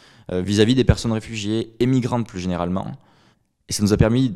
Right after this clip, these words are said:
de montrer que l'accueil et l'intégration étaient non seulement possibles, mais encore plus bénéfiques si elles se donnaient les moyens d'être à la hauteur des compétences de chaque individu. En deux mille trente-cinq, il faut se rappeler que de nombreuses personnes étaient réfugiées,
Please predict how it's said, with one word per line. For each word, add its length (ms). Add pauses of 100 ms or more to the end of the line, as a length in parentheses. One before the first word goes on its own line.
de 140
montrer 360
que 120
l'accueil 260
et 40
l'intégration 540
étaient 140
non 160
seulement 280
possibles, 580
mais 100
encore 240
plus 120
bénéfiques 680 (300)
si 120
elles 60
se 140
donnaient 240
les 100
moyens 380
d'être 220
à 40
la 100
hauteur 280
des 100
compétences 500
de 100
chaque 280
individu. 560
En 80
deux 80
mille 100
trente-cinq, 600
il 80
faut 140
se 100
rappeler 320
que 80
de 140
nombreuses 260
personnes 280
étaient 180
réfugiées, 480